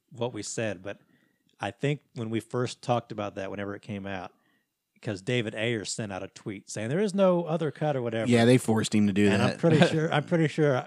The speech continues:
Speaker 1: one of us said, like, uh, c-, like, "That's some bullshit. Let's wait and see how
Speaker 2: And
Speaker 1: long it takes for them to."
Speaker 2: And now he's saying, "Yeah, I want my cut to be out."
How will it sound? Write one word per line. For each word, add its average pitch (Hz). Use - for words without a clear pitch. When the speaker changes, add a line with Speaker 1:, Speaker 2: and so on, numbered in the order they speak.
Speaker 1:
one 127
of 110
us 113
said, 113
like, 101
uh, 117
c-, 95
like, 101
"That's 104
some 101
bullshit. 98
Let's 101
wait 117
and 104
see 131
how 110
Speaker 2:
And 127
Speaker 1:
long 110
it 107
takes 113
for 120
them 110
to." 101
Speaker 2:
And 131
now 139
he's 131
saying, 113
"Yeah, 120
I 113
want 131
my 117
cut 123
to 101
be 101
out." 82